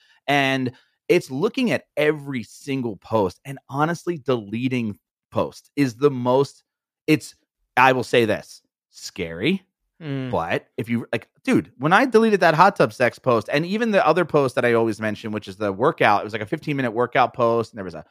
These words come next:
Speaker 1: hot tub meditation post and, like, things that were doing really well in search and Pinterest, because obviously Pinterest and, and it works really well on search.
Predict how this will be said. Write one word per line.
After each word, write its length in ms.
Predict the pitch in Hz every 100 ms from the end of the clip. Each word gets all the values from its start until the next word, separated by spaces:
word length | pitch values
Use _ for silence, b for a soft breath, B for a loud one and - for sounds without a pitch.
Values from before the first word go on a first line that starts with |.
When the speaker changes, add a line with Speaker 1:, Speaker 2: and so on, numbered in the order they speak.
| _ _
Speaker 1:
hot 180 | 143 156
tub 160 | 160 127
meditation 640 | 117 101 151 143 - 127
post 420 | 127 123 120 113
and, 60 | 104
like, 180 | 90 - _ _ _
things 200 | 233 247
that 120 | 180 151
were 80 |
doing 420 | 135 202 175 104 107
really 260 | 196 156
well 580 | 101 110 170 85 76 - _ _
in 160 | 147 143
search 360 | - 175 165 - -
and 280 | 185 233 160
Pinterest, 440 | 107 95 98 98
because 240 | 107 107 -
obviously 480 | 95 107 110 95 92
Pinterest 460 | - 90 - 110 - 101
and, 300 | 101 98 92 _ _ _ _
and 160 | 113 110
it 140 | 107
works 320 | 113 120 -
really 380 | 95 113 143 131
well 400 | 107 117 107 107
on 220 | 104 104 98
search. 580 | - 208 151 151 -